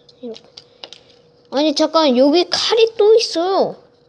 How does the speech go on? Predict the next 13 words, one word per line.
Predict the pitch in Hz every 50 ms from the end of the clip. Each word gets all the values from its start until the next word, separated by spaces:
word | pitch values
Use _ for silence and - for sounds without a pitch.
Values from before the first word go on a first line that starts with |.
| _ _ _
아, | _ 285 269
잠깐만. | 254 247 240 - 254 240 233 220 196 185 208
자세히 | - - 226 226 226 269 269 247
보여야 | 240 233 208 202 208
돼. | 214 214 220 - _ _ _ _ - _ _ _ _
아니, | 294 294 294 277
이거 | 269 262 285 285
보이시죠? | 247 240 247 254 247 254 240 247 220 214 - 202 220 - _ _ _ _ _ _ _ _ _ _ _ _ _ _
이거 | 247 269 262
꺼낼 | 262 - 320 349 392 440 453
수도 | 453 - 370 359 320 349
있어요. | 311 226 - - - 240 254 247
봐봐요. | 240 233 202 208 226 220 202 190